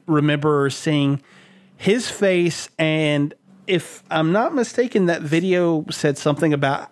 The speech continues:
he was the first one to, to no-hit something. It might, it may have been, like, a different,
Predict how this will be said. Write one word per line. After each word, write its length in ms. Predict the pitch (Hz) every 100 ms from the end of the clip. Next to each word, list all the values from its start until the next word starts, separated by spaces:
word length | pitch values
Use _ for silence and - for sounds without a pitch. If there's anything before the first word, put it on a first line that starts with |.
| -
he 180 | 135 156
was 200 | 151 135
the 100 | 143
first 440 | - 160 147 - 147
one 300 | 143 139 135
to, 520 | - 135 131 135 135 _ - - _ -
to 120 | - 151
no-hit 560 | 139 139 131 139 139 _
something. 520 | - 143 131 139 151 -
It 140 | 196
might, 200 | 220 233
it 180 | 190 220
may 240 | 220 220 233
have 180 | 202 156
been, 180 | 160
like, 140 | 147 139
a 80 | 135
different, 580 | 131 143 139 139 131